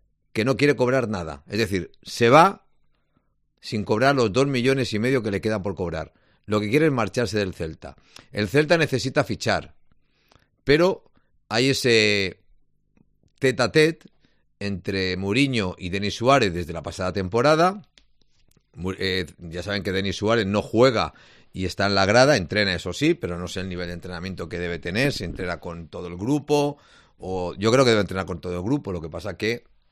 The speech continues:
eh, ni puede ir convocado, decisión del entrenador,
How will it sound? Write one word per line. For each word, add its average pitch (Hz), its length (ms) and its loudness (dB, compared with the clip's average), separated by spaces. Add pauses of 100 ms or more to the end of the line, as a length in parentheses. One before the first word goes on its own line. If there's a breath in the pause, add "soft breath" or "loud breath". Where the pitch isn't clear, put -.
eh, 85 500 -14
ni 87 260 -8
puede 95 260 -6
ir 90 40 -8
convocado, 98 640 -2
decisión 92 400 -6
del 87 140 -6
entrenador, 90 500 -2